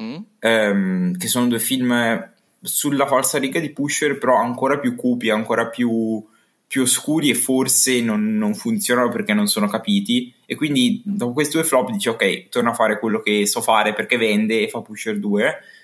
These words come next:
Speaker 2: Il protagonista assoluto di Pusher due è Mikkelsen, che, che era già in Pusher uno, però qua, mm, è, è lui il protagonista.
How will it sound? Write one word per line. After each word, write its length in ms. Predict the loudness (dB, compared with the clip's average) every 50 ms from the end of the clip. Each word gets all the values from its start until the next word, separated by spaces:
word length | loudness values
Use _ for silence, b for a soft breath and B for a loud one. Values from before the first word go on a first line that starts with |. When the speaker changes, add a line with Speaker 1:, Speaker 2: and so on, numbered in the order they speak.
| B B B B _ _
Speaker 2:
Il 120 | -8 -8 -2
protagonista 580 | -2 0 2 2 2 2 2 0 2 2 2
assoluto 340 | 2 2 0 -2 -2 -2 -2
di 80 | -2 -4
Pusher 300 | -4 -4 -2 -2 0 2
due 260 | 2 2 2 2 2
è 360 | 2 2 4 4 2 0 0
Mikkelsen, 1040 | _ -4 -4 -2 -2 -2 0 2 2 4 4 2 2 2 0 0 0 0 -2 -4 -10 _ -8
che, 280 | -4 -2 -2 -2 -2 -4
che 220 | -2 -2 -2 -2 0
era 180 | 0 2 2 2
già 100 | 2 0
in 120 | -2 -2 -4
Pusher 280 | -6 -8 -6 -4 -2
uno, 220 | 0 0 0 0 0
però 200 | 0 0 0 2
qua, 520 | 2 4 4 4 2 0 -4 -12 -18 -20 _ _ _ _ -4
mm, 240 | -2 -2 -2 -2 -2
è, 340 | 0 0 2 2 0 0 -2
è 80 | -2
lui 140 | -2 -2 -2
il 60 | -2 -2
protagonista. 840 | -6 -2 -2 0 0 0 0 2 2 0 2 2 2 0 0 -2